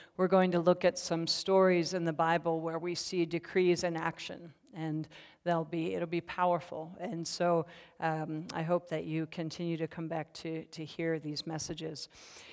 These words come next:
In last week's sermon, we refer-, we referenced Job twenty-two twenty-eight, and Don, I think we have a, a s-, a slide for that tonight. "Thou shalt also decree a thing,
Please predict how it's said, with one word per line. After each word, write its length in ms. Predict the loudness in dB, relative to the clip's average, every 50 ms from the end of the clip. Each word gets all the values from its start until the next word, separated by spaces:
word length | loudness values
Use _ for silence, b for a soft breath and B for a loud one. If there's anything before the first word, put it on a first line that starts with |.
| B B
In 120 | 4 8
last 360 | 10 12 12 12 12 12 6
week's 240 | 4 4 4 4 0
sermon, 680 | -2 4 6 6 8 8 6 6 4 4 2 0 -2 -4 -4 2
we 160 | 4 4 6
refer-, 520 | 12 12 12 12 10 4 0 0 0 -2 -4 -6 -2
we 140 | 0 0 4
referenced 720 | 10 10 10 10 10 6 0 0 0 0 -6 -8 -10 -12 -14 -14
Job 540 | -2 4 10 12 12 12 12 10 6 4 -4 -12 -12
twenty-two 1120 | -10 0 2 2 2 2 0 2 2 4 4 2 2 -2 -8 -10 -2 0 2 2 2 2
twenty-eight, 720 | -2 -2 -2 -2 0 0 -2 0 2 4 4 4 4 2
and 160 | 2 -2 2 4
Don, 180 | 4 4 4
I 100 | 2 0
think 240 | 0 -2 -4 -4 -2
we 120 | -2 -4
have 260 | 0 2 2 2 4 2
a, 160 | 0 -2 0
a 60 | -2
s-, 220 | -2 -2 -2 -6 -8 -10 _ _ _
a 80 | -6
slide 460 | -4 -4 -2 0 4 4 4 4 2 0
for 160 | -4 -4 2
that 220 | 2 2 2 2
tonight. 540 | 0 -6 -4 -2 -2 -2 -2 -2 -4 -6 B B B B B B B B B B B B B
"Thou 340 | 4 12 12 12 12 12 12
shalt 420 | 12 8 10 12 12 12 12 12 10
also 480 | 10 12 12 12 10 10 8 10 10 10
decree 580 | 8 6 4 2 2 -6 0 4 6 10 10 10
a 80 | 10
thing, 600 | 8 6 2 0 0 2 0 -2 -2 -2 -4 -6